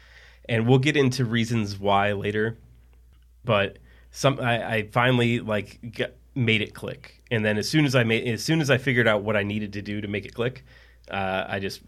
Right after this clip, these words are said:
I just wrote it all out, and it worked out great. But, um, I was working on that, and then I was in a,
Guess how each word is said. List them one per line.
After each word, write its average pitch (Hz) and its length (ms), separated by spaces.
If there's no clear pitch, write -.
I 101 80
just 95 220
wrote 95 160
it 92 80
all 87 120
out, 90 140
and 90 80
it 92 80
worked 92 180
out - 140
great. - 240
But, 101 320
um, 95 220
I 104 80
was 101 120
working 139 240
on 117 120
that, 107 240
and 101 180
then 95 300
I 104 160
was 107 180
in 117 120
a, 98 200